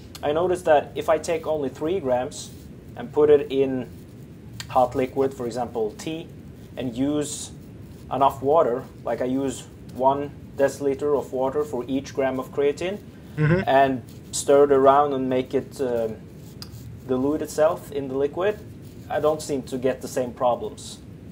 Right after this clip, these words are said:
Speaker 1: So
Speaker 2: Yeah.
Speaker 1: that's, that's the way I figured out that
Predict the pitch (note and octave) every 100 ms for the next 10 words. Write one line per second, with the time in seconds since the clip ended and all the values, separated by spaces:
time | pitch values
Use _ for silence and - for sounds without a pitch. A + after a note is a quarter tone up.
0 | - - - - - - F3 F3 - -
1 | - F3+ F#3+ - E3+ D#3+ C3 C#3+ - -
2 | C#3+ C3 B2+ A#2+ A#2+ A2